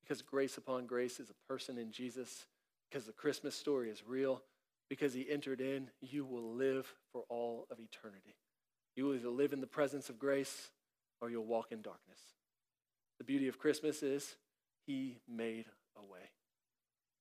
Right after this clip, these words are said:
Verse seventeen. For the law was given through Moses,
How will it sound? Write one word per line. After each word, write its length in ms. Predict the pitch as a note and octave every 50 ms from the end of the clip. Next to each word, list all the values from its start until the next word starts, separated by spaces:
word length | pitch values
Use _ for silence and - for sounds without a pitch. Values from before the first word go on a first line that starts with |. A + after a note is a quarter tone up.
| _ _ _ -
Verse 140 | C3 A#2 -
seventeen. 460 | - C3+ C3 A2+ A#2+ A2+ - A2+ G2+ - _ _ _ _ _ _ _ _ _ _ _ _ _ _ _ _ _ _ _ _
For 80 | - E3+
the 60 | E3
law 240 | D3 C#3+ D3+ D#3+ D#3
was 160 | C#3+ C3+ B2
given 240 | C3 D3+ C3+ C#3 B2+
through 100 | D3 C#3
Moses, 560 | C3 C3+ C#3+ D3 C#3 C3 C3 C3 - - -